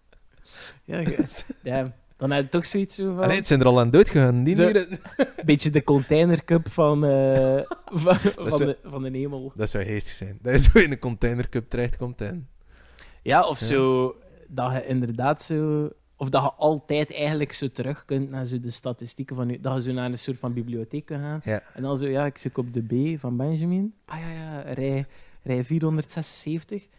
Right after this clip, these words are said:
Speaker 1: En dan zie ik mij daar zo na-, naartoe. Ik weet niet, weet je, ik zie mij daar naartoe rijden met een golfkarretje.
Speaker 2: Ah, is dat? Ik zweven. Ik ben
Speaker 1: Ja,
Speaker 2: wel,
Speaker 1: wel.
Speaker 2: ben wel altijd aan het zweven als
Speaker 1: Maar
Speaker 2: ik,
Speaker 1: ik
Speaker 2: eh,
Speaker 1: denk
Speaker 2: een ziel ben.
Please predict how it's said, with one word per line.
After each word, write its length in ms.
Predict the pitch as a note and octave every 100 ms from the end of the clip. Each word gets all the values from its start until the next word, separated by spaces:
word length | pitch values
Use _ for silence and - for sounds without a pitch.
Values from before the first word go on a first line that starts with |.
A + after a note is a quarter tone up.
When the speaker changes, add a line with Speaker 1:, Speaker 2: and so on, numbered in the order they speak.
| _ _ -
Speaker 1:
En 100 | C3
dan 140 | B2
zie 100 | B2
ik 60 | B2+
mij 100 | A#2+
daar 140 | A#2
zo 100 | A#2
na-, 280 | A2+ A2+ A2+
naartoe. 840 | A#2 A2+ - _ _ - D#3 D#3 - - _ -
Ik 60 |
weet 80 | D3
niet, 140 | F3 -
weet 160 | E3+
je, 60 | G#3
ik 100 | -
zie 160 | D#3 C#3+
mij 120 | C3+
daar 100 | C3+
naartoe 280 | B2 - D#3
rijden 200 | D#3 C3+
met 100 | A#2+
een 80 |
golfkarretje. 760 | A2+ B2 - - A2+ A#2 - A#2
Speaker 2:
Ah, 100 | E3+
is 80 | F#3
dat? 100 | G#3+
Ik 100 | C3+
zweven. 460 | A2 A2 B2 G2+ F#2+ - _
Ik 120 | B2+
ben 100 | A#2+
Speaker 1:
Ja, 100 | E3+
Speaker 2:
wel, 100 | F3
Speaker 1:
wel. 120 | F#3+ G3+
Speaker 2:
ben 100 | F#3
wel 120 | G3
altijd 280 | G#3+ G#3 F#3
aan 80 |
het 80 | C#3+
zweven 320 | - D3 B2
als 80 | A2 -
Speaker 1:
Maar 80 |
Speaker 2:
ik, 120 | - G#2
Speaker 1:
ik 80 |
Speaker 2:
eh, 60 | G2
Speaker 1:
denk 160 | G#2 G#2
Speaker 2:
een 60 |
ziel 200 | G2+ G#2+
ben. 260 | G2 G2